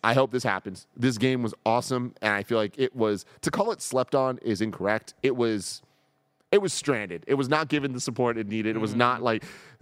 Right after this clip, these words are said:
Speaker 1: given the chance to succeed just because it was on the three D S.
Speaker 2: The
Speaker 1: And
Speaker 2: first
Speaker 1: that
Speaker 2: Strand game.
Speaker 1: is what it is.
Speaker 2: The first Strand game.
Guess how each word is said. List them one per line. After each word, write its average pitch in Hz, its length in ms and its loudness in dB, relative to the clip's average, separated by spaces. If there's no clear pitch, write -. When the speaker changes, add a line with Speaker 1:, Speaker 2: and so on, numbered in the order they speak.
Speaker 1:
given 180 260 4
the 156 60 -4
chance 143 380 -2
to 135 60 -10
succeed 110 520 -4
just - 220 0
because 247 640 -2
it 139 80 -4
was 147 160 -2
on 147 120 -2
the 139 60 -6
three 135 200 -6
D 110 160 -4
S. - 220 -12
Speaker 2:
The 131 120 -4
Speaker 1:
And 117 80 0
Speaker 2:
first 170 140 -2
Speaker 1:
that 196 60 -2
Speaker 2:
Strand 170 240 -4
game. 110 120 -6
Speaker 1:
is 117 100 -12
what 269 100 -6
it 302 120 -6
is. 269 100 -14
Speaker 2:
The 127 100 -10
first 131 220 -6
Strand 110 280 -6
game. 110 220 -12